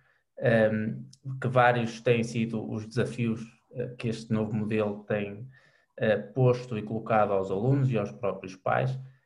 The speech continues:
que se têm visto o-, obrigados a re-, a readaptar as suas rotinas e o seu dia-a-dia. No entanto, também o-, os professores e as próprias escolas tiveram que readaptar,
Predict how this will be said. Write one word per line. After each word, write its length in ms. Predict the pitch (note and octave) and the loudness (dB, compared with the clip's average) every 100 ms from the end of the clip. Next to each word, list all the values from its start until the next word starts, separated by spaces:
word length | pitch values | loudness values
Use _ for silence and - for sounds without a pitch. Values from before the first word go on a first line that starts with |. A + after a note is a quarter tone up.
| _ | _
que 80 | - | -10
se 80 | - | 0
têm 200 | A#2+ A#2 | 2 4
visto 400 | A2+ A2+ - C3 | 2 0 -4 -8
o-, 120 | B2+ | -2
obrigados 920 | A2 A#2 A2 A2 G#2+ G#2+ A2 - - _ _ _ - | -2 0 0 0 2 2 2 -2 -16 _ _ _ -4
a 60 | G#2+ | 0
re-, 360 | A2+ A2+ A2+ - - | 4 2 0 -8 -2
a 80 | |
readaptar 760 | B2 A#2+ A#2 A2+ - - A2 A2 | 0 2 2 0 -2 0 2 2
as 80 | G#2+ | -2
suas 200 | - A2+ | -6 -8
rotinas 560 | - C3 C3 C3+ C3 A2+ | -8 -4 4 6 6 6
e 80 | A2 | 2
o 40 | |
seu 220 | - A2+ | -2 -6
dia-a-dia. 480 | G#2 G#2 G2 G2+ - - _ _ _ _ | -4 -2 -2 -4 -14 -20 _ _ _ _
No 60 | C3+ | 2
entanto, 260 | C3+ C3+ C3 | 6 6 6
também 540 | C3 C3+ C3 B2+ - | 8 10 10 8 6
o-, 280 | C3 A#2 B2 | -4 -4 -6
os 80 | - | -10
professores 560 | - A#2+ - D3 D3+ | -6 -6 -2 0 2
e 80 | C3 | 2
as 80 | A#2 | 0
próprias 380 | - A#2 A#2 G#2+ | 2 0 0 -6
escolas 420 | - B2 B2 B2 | 2 4 4 2
tiveram 340 | A#2+ A2+ A2 | 0 2 2
que 100 | A2 - | -2 -4
readaptar, 840 | A#2 G#2 - - B2+ C#3+ C3+ - | -2 -2 -4 2 2 2 -2 -10